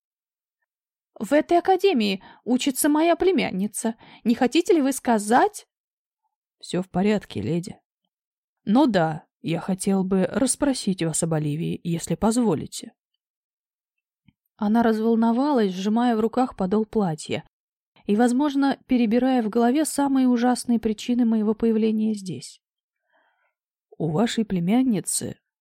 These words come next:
большой резерв, слишком большой для второкурсницы». «Ее мать отдала всю свою магию девочке?» «Это я уже знаю.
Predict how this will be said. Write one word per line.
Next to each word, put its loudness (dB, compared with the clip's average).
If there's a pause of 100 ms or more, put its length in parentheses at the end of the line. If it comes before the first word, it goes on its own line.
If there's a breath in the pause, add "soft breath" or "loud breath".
(220)
большой 0
резерв, -4 (280 soft breath)
слишком 0
большой -2
для -6
второкурсницы». -6 (2750)
«Ее 2
мать 2 (260 soft breath)
отдала 2
всю -2
свою 4
магию 4
девочке?» -4 (1120)
«Это 0
я 2
уже 2
знаю. -2